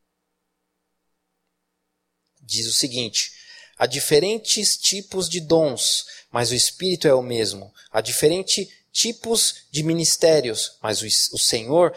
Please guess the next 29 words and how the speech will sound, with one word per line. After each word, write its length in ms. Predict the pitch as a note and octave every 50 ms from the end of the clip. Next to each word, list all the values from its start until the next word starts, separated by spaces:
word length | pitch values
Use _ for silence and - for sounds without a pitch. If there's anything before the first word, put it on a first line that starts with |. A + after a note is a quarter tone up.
| - - -
é 100 | - B2
o 60 | B2
mesmo. 480 | B2 A#2+ A2+ G#2 F#2+ F#2 G2 F#2 F2+ - - - - _
Há 100 | - A#2
diferentes 680 | B2 - - - - D#3 F3 G3+ G#3+ G#3 - - F#3
formas 640 | - - - - F#3 G3 G#3+ G#3+ G#3 G3+ G3+ F#3+ E3
de 140 | - - F#3
atuação, 680 | F3+ F3+ - F3 E3 - - - F3+ E3+ D#3 B2+ - - - - - - _ _
mas 320 | - B2+ B2 A#2+ A2+ A2 C3
o, 120 | C3 C3 - _ _ _ _
me-, 260 | - C3+ D3+ D#3+ - -
é, 420 | C3+ B2+ B2 A#2+ - - - - _
mas 380 | - C3 C#3 C#3+ B2+ - - F3+
é 200 | F#3 G#3 A#3 A3+ - - - _ _ _ _ _ _
o 100 | - D#3+
mesmo 540 | D3+ D3+ D3+ E3 F#3+ G#3 G3+ F#3+ F#3+ G3+ G3
Deus 460 | F3 D3 D3 C#3+ C#3+ C#3+ C#3 - -
quem 240 | - - C#3 C3+ C3
efetua 680 | C3 - - B2+ - - - C#3 C#3+ D#3 D#3 D#3 D#3 - - _ _ _ _ _ _ _ -
tudo 480 | F3 E3+ E3+ E3 D#3+ F3 F3 E3 - _ _ _ _
em 160 | - C#3+ D3
todos." 800 | C#3+ - - B2 G#2+ G2+ F#2+ G2 G2+ - - - - - - _ _ _ _ _ _ - _ _ _ _ _ _ - - _ _ _ _ _ _ _ _ _ _ _ _ -
Muito 200 | E3 E3 - F#3+
bem, 200 | D#3 D#3 C3+ A#2+
quando 280 | - - G3+ A3+ A#3+
falamos 680 | A3 - G3+ E3+ D#3+ D#3 D3+ E3+ G3+ A3 G#3+ F3 C#3+ B2+
de 100 | - C3
dimensão 460 | B2 C3 C3 C3+ B2+ A#2 - - C3+
profética, 720 | - - A2+ G#2+ - - C#3+ D3 C#3+ - - - - G#2 -